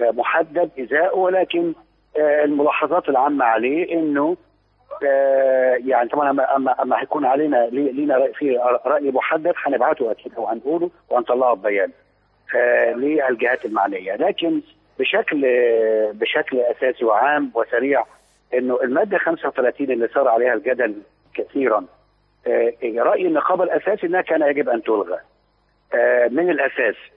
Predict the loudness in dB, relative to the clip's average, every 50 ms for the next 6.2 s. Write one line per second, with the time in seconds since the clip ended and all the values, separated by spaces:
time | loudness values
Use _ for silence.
0 | _ -4 -2 0 0 0 0 0 0 2 0 0 -2 -2 -2 -2 0 0 0 -2
1 | -2 -2 -2 0 0 -2 -2 -2 0 0 2 2 2 0 0 0 -4 -4 -2 -2
2 | -4 -2 -2 0 0 0 -2 -2 -8 -20 _ _ _ _ -20 -20 -20 -20 -20 _
3 | _ _ 0 2 2 2 2 2 0 0 0 2 2 2 2 2 0 0 0 -2
4 | -4 -6 -6 -6 -4 -2 0 0 2 2 2 2 2 2 0 0 -2 -2 0 0
5 | 0 0 0 0 0 0 0 2 2 2 2 2 2 0 -2 -2 -4 -4 -2 -2
6 | 0 0 -2 -2